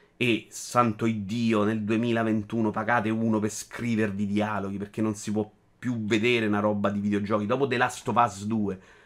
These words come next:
non si può più vedere che per loro i videogiochi siano "prendiamo uno scemo e facciamolo parlare di una storia", perché, cioè, il livello è, deve essere maggiore da questo punto di vista.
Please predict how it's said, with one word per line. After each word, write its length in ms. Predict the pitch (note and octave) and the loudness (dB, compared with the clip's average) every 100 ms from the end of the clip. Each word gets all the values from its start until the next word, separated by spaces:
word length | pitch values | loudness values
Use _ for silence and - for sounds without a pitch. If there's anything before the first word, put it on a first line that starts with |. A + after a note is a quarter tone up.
| - | 2
non 200 | C3 B2+ | 4 4
si 160 | - | 2
può 180 | A2 C3 | 0 0
più 160 | - A#2+ | 0 0
vedere 320 | A2 A#2 G#2 | 2 4 2
che 100 | G#2 | 0
per 240 | - G#2+ | -2 -2
loro 220 | G#2 A2 G2+ | 2 0 2
i 40 | |
videogiochi 500 | G#2 G2+ F#2+ G#2 G2+ | 0 0 0 -2 -2
siano 480 | G2 G#2+ G#2 G2+ G2 - - _ | 0 0 2 0 -4 -18 -20 _
"prendiamo 480 | - A2 A2 A#2 A2+ | -2 2 4 2 4
uno 100 | G#2+ | 0
scemo 360 | G#2+ - A2 G#2 | -2 -2 0 0
e 20 | |
facciamolo 480 | G#2+ - G#2 G#2 G2 | -4 -4 -2 0 0
parlare 420 | G2 G2+ G2+ G2 | -2 0 0 0
di 60 | |
una 140 | G2+ F#2+ | -2 -6
storia", 440 | - A#2 G#2+ F#2 | -2 2 2 2
perché, 280 | D#2 - G#2 | -6 -10 -12
cioè, 260 | - - - | -8 -8 -10
il 280 | A#1+ G2 A#2 | -10 -4 -2
livello 480 | C3 B2+ G2+ F#2+ | 2 2 2 -2
è, 180 | C#2+ F2+ | -2 -4
deve 400 | F2 G#2 A2 A#2 | -6 -4 -2 2
essere 460 | D3 G#3+ - A2 G2 | 0 0 -6 -4 -4
maggiore 460 | G2 F#2 F#2+ F2+ F2+ | -4 -6 -6 -6 -6
da 60 | |
questo 260 | F#2 - - | -8 -12 -14
punto 240 | - - | -14 -16
di 80 | - | -20
vista. 240 | - _ | -20 _